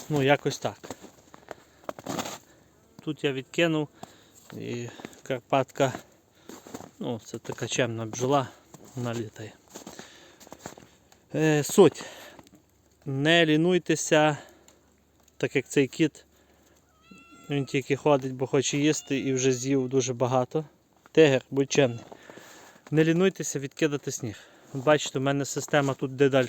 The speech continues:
українських вуликів, там йде альпійська система, от, багатокорпусні. Е, там йде український корпус, внизу, зверху альпійці. Е, зараз буду все це відкидати дуже простим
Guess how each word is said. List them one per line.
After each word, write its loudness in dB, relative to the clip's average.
українських -6
вуликів, 0
там -2
йде -2
альпійська -6
система, -6
от, -8
багатокорпусні. -10
Е, -10
там -2
йде -6
український -8
корпус, -10
внизу, -8
зверху -8
альпійці. -6
Е, -2
зараз 2
буду -2
все 0
це 0
відкидати 2
дуже -2
простим 0